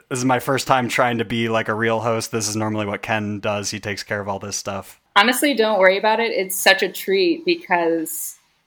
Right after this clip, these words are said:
Speaker 2: I love this movie, and so I'm really excited to talk about it, and maybe we should take a break,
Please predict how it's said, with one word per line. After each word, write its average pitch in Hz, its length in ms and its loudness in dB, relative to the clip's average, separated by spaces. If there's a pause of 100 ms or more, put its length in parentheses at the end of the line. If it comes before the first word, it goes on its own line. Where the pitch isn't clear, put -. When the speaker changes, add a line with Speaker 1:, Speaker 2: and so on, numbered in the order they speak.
(140)
Speaker 2:
I 185 140 2
love 180 380 2
this 170 240 0
movie, 202 560 0 (180)
and 185 260 2
so 170 440 4 (100)
I'm 170 220 0
really 165 320 2
excited 170 400 -2
to 175 100 -6
talk 147 260 0
about 165 220 2
it, 170 140 0
and 165 180 -4
maybe 165 220 -4
we 170 120 0
should 170 180 -10
take 170 200 -6
a 165 60 -8
break, 175 400 0